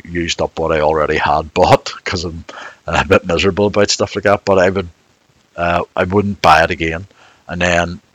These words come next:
after a while, it was just like, well, I can take the brakes off. I just need to be, keep a wee control of it. And then I decided there was stuff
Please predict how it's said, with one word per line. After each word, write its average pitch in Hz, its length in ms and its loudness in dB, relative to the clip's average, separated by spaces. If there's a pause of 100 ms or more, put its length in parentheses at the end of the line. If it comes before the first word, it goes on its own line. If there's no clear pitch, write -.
(400)
after 95 360 4
a 87 60 2
while, 85 260 6
it 87 60 -4
was - 100 -8
just - 180 -6
like, 80 160 -2
well, 87 140 -6
I 90 40 -6
can 101 140 -4
take 117 240 2
the 101 80 -2
brakes 85 320 -2
off. 87 280 -4
I - 60 -14
just - 240 -4
need 85 160 -6
to 85 60 -6
be, 85 220 -4
keep - 260 -6
a 87 40 -8
wee 82 160 -6
control 82 420 -8
of 87 80 -4
it. - 80 -6
And 101 80 -6
then 113 140 4
I 113 60 4
decided 87 520 -2
there 78 80 -16
was 87 120 -8
stuff - 280 -4